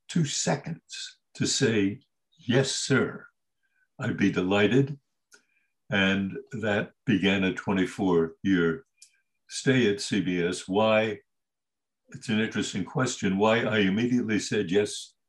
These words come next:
tomorrow, uh, my mother had urged me, made me promise not to take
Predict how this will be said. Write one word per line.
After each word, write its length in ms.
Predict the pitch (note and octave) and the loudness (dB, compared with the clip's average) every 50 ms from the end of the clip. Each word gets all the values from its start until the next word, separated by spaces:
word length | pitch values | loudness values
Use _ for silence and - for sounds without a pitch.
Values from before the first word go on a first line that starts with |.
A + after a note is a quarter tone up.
| _ _ | _ _
tomorrow, 680 | - - F2+ F#2+ A#2+ D3 C3+ G#2 F#2 F#2 F#2 G2 - _ _ _ _ _ _ _ _ _ _ _ _ _ _ _ _ _ _ _ _ _ - - | -10 -6 -2 0 2 4 2 2 0 -2 -4 -6 -8 _ _ _ _ _ _ _ _ _ _ _ _ _ _ _ _ _ _ _ _ _ -10 -8
uh, 280 | F#2 F2+ F2 F2 F2 E2 - _ _ - | -4 -4 -4 -4 -6 -8 -12 _ _ -6
my 180 | - G#2 G#2 G2+ | -2 0 2 2
mother 560 | F#2 F#2 A#2+ C#3+ D3 C3 B2 A2 G#2+ G#2 - | 4 4 4 4 4 4 4 2 2 0 -2
had 420 | - - A2+ A2 G#2 G#2 G#2 G2 F#2+ - _ _ _ _ _ _ _ - | -4 -6 -4 -2 0 0 -2 -2 -4 -10 _ _ _ _ _ _ _ 0
urged 520 | C#3+ D#3+ D#3+ D3+ D3 C3 - - - - E2+ | 2 4 4 4 2 2 0 -6 -12 -14 -14
me, 300 | - F2 E2 - - - _ _ _ _ _ _ _ _ _ _ _ - | -14 -14 -14 -14 -16 -18 _ _ _ _ _ _ _ _ _ _ _ -8
made 360 | A2+ G#2+ A#2+ A#2+ B2 A#2 G2+ | -4 0 0 0 0 0 0
me 180 | G#2+ A2 G#2 F#2+ | -2 -2 -2 -4
promise 840 | - - - - D3+ C3+ A#2+ G2+ F2+ F2 - - - - - - _ _ _ _ _ _ _ _ _ _ _ _ _ _ - F#2 | -6 -8 -4 -2 0 0 0 -2 -4 -10 -12 -12 -12 -12 -12 -14 _ _ _ _ _ _ _ _ _ _ _ _ _ _ -10 -6
not 380 | G2 G#2 B2+ D#3 E3+ - - - | -2 2 2 2 2 0 0 0
to 140 | D3+ B2+ | 0 0
take 420 | - - B2+ A#2 A#2+ A2+ A2 - | 0 0 -2 0 0 -2 -4 -8